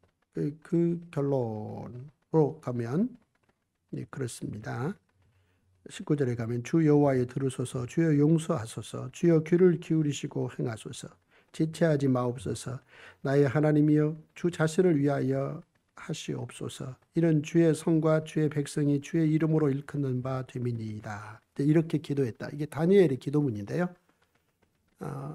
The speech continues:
보시면 이제 모세의 기도문도 성경에 기록돼 있고 하나님이 거기에 기록해 주신 거죠. 솔로몬의 기도문도 기록해 있고, 그러니까 다니엘의 기도문도 이렇게 기록돼 있는데,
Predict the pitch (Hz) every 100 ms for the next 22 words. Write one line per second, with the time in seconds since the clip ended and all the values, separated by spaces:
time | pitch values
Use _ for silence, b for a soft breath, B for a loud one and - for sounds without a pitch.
0 | 165 160 160 170 131 120 147 160 160 127
1 | 131 131 123 113 113 131 143 151 135 113
2 | - 113 - 113 - 180 240 - _ -
3 | 202 208 156 127 127 120 - 135 - 123
4 | 139 131 127 113 170 220 - 185 208 226
5 | 214 190 147 - 135 127 113 147 185 -
6 | 113 - 120 - - _ _ _ _ 143
7 | 135 143 156 147 131 127 - 135 127 113
8 | 120 165 233 262 170 123 113 - 127 120
9 | - 113 113 110 110 107 110